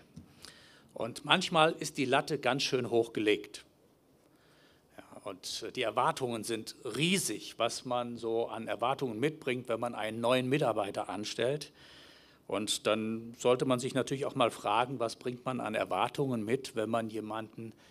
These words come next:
in einer Gemeinde in Verantwortung nimmt. Es kann ja nicht das einzige Kriterium sein, dass der sagt, "Ja, ich habe gerade ein bisschen Zeit, ich könnte hier mitmachen."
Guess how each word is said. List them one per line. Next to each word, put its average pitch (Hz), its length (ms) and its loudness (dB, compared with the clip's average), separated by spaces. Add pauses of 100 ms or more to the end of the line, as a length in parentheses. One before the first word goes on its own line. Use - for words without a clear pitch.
(160)
in 123 160 -10
einer 139 260 -10
Gemeinde 131 580 0 (200)
in 104 140 -8
Verantwortung 107 760 -2 (300)
nimmt. 107 460 -8 (520)
Es - 180 -6
kann 143 220 4
ja 131 100 6
nicht 135 220 0
das - 180 -4
einzige 135 460 2
Kriterium 131 560 2
sein, 120 260 0
dass 120 140 -2
der 120 140 0
sagt, 123 240 2
"Ja, 120 80 0
ich 113 100 -4
habe 117 380 -2
gerade 110 260 -6
ein 104 100 -8
bisschen 107 360 -6
Zeit, 117 340 -2
ich 104 160 -14
könnte 110 280 -10
hier 113 180 -6
mitmachen." 92 520 -8